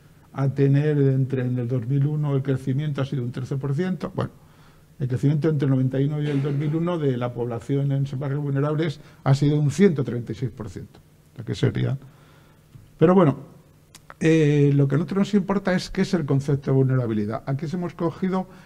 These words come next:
el concepto de vulnerabilidad basado en Castells, Castell, no Castells, ¿no? Que este era una aportación que nos hizo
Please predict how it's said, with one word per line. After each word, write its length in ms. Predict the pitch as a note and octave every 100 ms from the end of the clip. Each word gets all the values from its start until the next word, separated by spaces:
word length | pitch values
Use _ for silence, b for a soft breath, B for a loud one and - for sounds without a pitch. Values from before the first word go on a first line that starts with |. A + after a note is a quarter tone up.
| B
el 140 | C#3+
concepto 460 | C#3 C3+ D#3+ C#3+ D#3
de 40 |
vulnerabilidad 600 | D#3 D3 D3 C#3 C#3+ D3+
basado 260 | C3+ C#3+ D3
en 80 | C#3
Castells, 580 | C3+ - D#3+ F#3 G#3 - - -
Castell, 420 | B2+ C3 D#3 E3
no 100 | D#3+
Castells, 640 | C#3 C3+ - E3 G3+ - - b b b b -
¿no? 140 | D3+
Que 80 | D3
este 260 | C#3 C#3
era 200 | C3 B2+
una 180 | C3 C3+
aportación 580 | A#2+ C3 B2 B2 D3+ C#3
que 120 | C3+
nos 180 | A#2+ -
hizo 320 | C3 - C3+